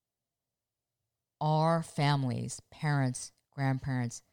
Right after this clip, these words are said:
they came here because they wanted that better life of freedom and democracy. They suffered, they sacrificed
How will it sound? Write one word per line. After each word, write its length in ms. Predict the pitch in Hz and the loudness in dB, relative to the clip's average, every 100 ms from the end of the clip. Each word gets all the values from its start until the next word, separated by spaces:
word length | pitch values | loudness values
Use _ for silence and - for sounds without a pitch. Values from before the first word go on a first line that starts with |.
| _ _ _ _ _ _ 135 | _ _ _ _ _ _ -2
they 280 | 156 190 185 | 0 0 -4
came 400 | - 139 147 156 | -8 -4 -4 -4
here 460 | 139 120 120 - _ _ _ _ _ _ _ _ _ _ _ _ _ _ - | -4 -4 -6 -12 _ _ _ _ _ _ _ _ _ _ _ _ _ _ -14
because 400 | 147 - 143 127 | -10 -4 -4 -2
they 120 | 139 | -4
wanted 300 | 120 123 117 | -2 -2 -2
that 180 | 113 117 | -4 -4
better 240 | 113 117 | -6 -6
life 280 | 113 87 117 | -6 -6 -6
of 80 | 123 | -8
freedom 440 | - 127 120 113 | -8 -6 -4 -4
and 80 | 117 | -4
democracy. 720 | 127 120 113 127 - 113 117 - _ _ _ _ _ _ _ _ _ _ - | -4 -4 -6 -4 -4 -4 -6 -12 _ _ _ _ _ _ _ _ _ _ -4
They 140 | 160 | 0
suffered, 720 | 156 - 156 139 147 156 156 - _ _ _ | 0 0 -2 -4 -4 -4 -6 -14 _ _ _
they 100 | 131 | -4
sacrificed 1120 | 131 - - 139 - 127 - 95 - - - | -2 0 0 0 -2 -8 -6 -8 -8 -12 -12